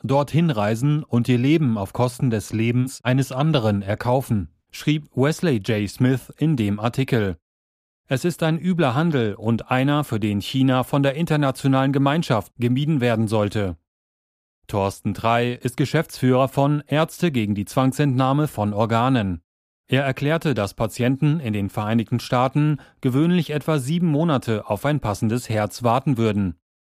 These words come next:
Das bedeute, dass es in den U S A über zwei Jahre dauere, vier Herzen für ein und dieselbe Person zu finden.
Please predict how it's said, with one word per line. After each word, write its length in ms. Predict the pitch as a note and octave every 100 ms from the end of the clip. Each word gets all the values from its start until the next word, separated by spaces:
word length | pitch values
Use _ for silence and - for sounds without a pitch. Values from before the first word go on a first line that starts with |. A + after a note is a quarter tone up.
| _
Das 240 | B2 -
bedeute, 640 | A#2+ G#2+ A2 A2+ C#3 C#3+ C#3+
dass 260 | A#2 G2+
es 140 | G#2+ -
in 120 | G#2+
den 180 | G#2 G#2+
U 160 | G#2+
S 160 | G#2+ -
A 220 | B2 B2+
über 240 | C3+ C3+ C3
zwei 240 | - C#3+
Jahre 340 | C#3+ D#3 D3+
dauere, 600 | A2+ G#2+ A2 A2+ C3 C3+ -
vier 300 | - D#3+ E3+
Herzen 540 | A#2+ A2+ A2+ D3 D3+
für 220 | D3 B2 A#2+
ein 200 | C#3+ D#3+
und 220 | C3+ D3
dieselbe 400 | D#3 A2+ G2 A2
Person 420 | B2+ A#2+ B2 C#3
zu 100 | C#3+
finden. 540 | B2 A2 G2 G#2+ F2+